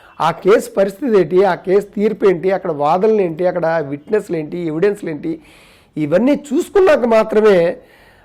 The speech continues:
ఆ, కోర్టులు తీర్పులు ఇస్తాయి. అందువల్ల ఒకే రూఫ్ కింద ఉన్నంత మటుకు విడాకులు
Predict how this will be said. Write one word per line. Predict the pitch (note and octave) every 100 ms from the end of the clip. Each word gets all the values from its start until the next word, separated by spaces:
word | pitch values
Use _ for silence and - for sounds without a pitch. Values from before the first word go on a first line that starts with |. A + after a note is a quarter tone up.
| -
ఆ, | D#3 E3
కోర్టులు | D#3+ G3+ A3+ A#3
తీర్పులు | G3+ G#3 G#3+ F#3+ F#3+
ఇస్తాయి. | F#3 F#3+ G3 - _ _ _ _ -
అందువల్ల | F3 G#3 A3+ C4 C4+ A3+ G#3+ G3+ - _ _ _ -
ఒకే | E3+ E3 - C#4+
రూఫ్ | C#4 C4 A3
కింద | - B3 A#3+ A#3+ A#3 A#3+ A#3 - - -
ఉన్నంత | F3 F3+ G#3+ G3
మటుకు | G#3 G3 F#3+ A3+ A3 G#3+ G#3 - _ _ _ _ -
విడాకులు | D#3 F#3+ A#3 A#3 A3 G#3 G3 G3+ -